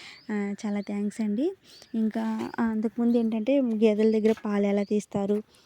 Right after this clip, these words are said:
మళ్ళీ గేదెకి సంబంధించిన గడ్డి ఎట్లా తీసుకొస్తాం, ఎక్కడి నుంచి తీసుకొస్తాం అన్నట్లుగా వీడియోస్ పెట్టాను. ఉమ్, ఇప్పుడు ఏంటంటే గేదెల దగ్గర శుభ్రం చేయటం అండి, అంటే గేదెలకు స్నానం చేయించటము, అది వీడియో పెట్టానండి. ఉమ్,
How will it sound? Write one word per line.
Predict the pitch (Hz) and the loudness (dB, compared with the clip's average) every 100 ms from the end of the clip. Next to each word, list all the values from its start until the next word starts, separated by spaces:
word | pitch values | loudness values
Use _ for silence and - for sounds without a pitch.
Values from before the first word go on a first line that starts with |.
| - _ _ 220 | -20 _ _ -4
మళ్ళీ | 214 208 214 | 0 2 2
గేదెకి | 202 214 214 220 | 4 4 4 2
సంబంధించిన | 220 220 208 208 202 208 208 196 | 2 0 0 0 -2 -2 0 0
గడ్డి | 190 208 | 0 0
ఎట్లా | 202 208 | 0 -2
తీసుకొస్తాం, | 208 208 - 208 - 202 202 | -2 -2 -4 -8 -6 -4 -4
ఎక్కడి | 202 208 | -4 -2
నుంచి | 208 214 | -2 -2
తీసుకొస్తాం | 208 - 208 - 202 | -4 -4 -8 -6 -4
అన్నట్లుగా | 202 196 190 202 | -2 -2 -2 -2
వీడియోస్ | 220 208 208 - | 0 2 0 0
పెట్టాను. | 196 - 196 202 339 - - - - _ - | -6 -6 -4 0 0 0 -12 -20 -20 _ -6
ఉమ్, | 226 226 | -2 2
ఇప్పుడు | 233 - 220 | 2 2 0
ఏంటంటే | 220 220 226 | 0 -2 -2
గేదెల | 240 214 214 208 | 0 0 0 -2
దగ్గర | 202 | -2
శుభ్రం | 220 220 190 208 | -4 -4 -4 -2
చేయటం | 214 208 208 | -2 -4 -4
అండి, | 196 196 302 | -4 -2 -4
అంటే | 330 226 269 | -4 -4 -2
గేదెలకు | 220 220 226 - | -2 -2 -2 -6
స్నానం | 214 196 208 | -4 -2 -2
చేయించటము, | 202 196 196 190 - 202 302 453 - - - - | -2 -4 -4 -8 -8 -2 -2 -2 -12 -20 -20 -8
అది | 214 202 208 | -4 -2 0
వీడియో | 202 202 214 | 0 0 -2
పెట్టానండి. | 202 - 202 196 196 285 403 _ _ - _ _ _ 247 | -4 -6 -4 -2 0 0 -2 _ _ -20 _ _ _ -6
ఉమ్, | 220 214 208 208 208 | -4 -4 -4 -4 -6